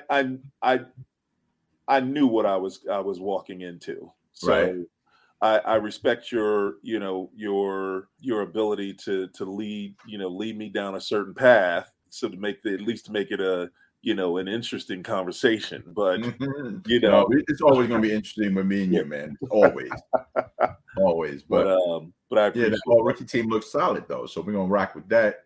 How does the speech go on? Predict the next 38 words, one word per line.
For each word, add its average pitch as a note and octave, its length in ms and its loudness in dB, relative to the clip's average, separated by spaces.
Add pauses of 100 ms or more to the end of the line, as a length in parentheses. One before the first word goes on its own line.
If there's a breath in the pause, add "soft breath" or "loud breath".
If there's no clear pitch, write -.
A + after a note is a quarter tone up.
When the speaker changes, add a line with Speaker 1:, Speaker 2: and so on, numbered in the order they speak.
(140)
Speaker 1:
Yes, - 560 0 (220)
absolutely. F#2+ 600 -4 (120)
Speaker 2:
Before A#3 340 4
I A3 40 6
do D#3 240 4
all B2+ 300 6
in G#2+ 280 2 (300)
N G#2+ 140 0
B G2+ 140 2
A F#2+ 100 2
teams, - 540 -12 (360)
Speaker 1:
Mm-hmm. A2 240 -10 (380)
Speaker 2:
let's A#3 120 -2
go G#3+ 200 4
M D3 120 -2
V C#3+ 140 0
P D#2 360 -8 (140)
'cause G#2+ 120 -4
I G#2+ 80 4
think G2+ 160 -8
this A2+ 160 -6
is - 60 -14
important F2+ 440 -4
to C#2+ 120 -14
do D#2+ 100 -6
that E2 280 -4
before D2+ 260 -10
we C#2+ 100 -8
go D2 160 -6
all C#2+ 340 -8
N C2+ 100 -14
B B1+ 160 -12
A. - 1080 -20 (180)
Speaker 1:
Yep. - 320 4
Speaker 2:
The, G#2+ 160 -6 (220)
the G2 100 -6
three D#3+ 200 2
candidates: G2+ 720 -2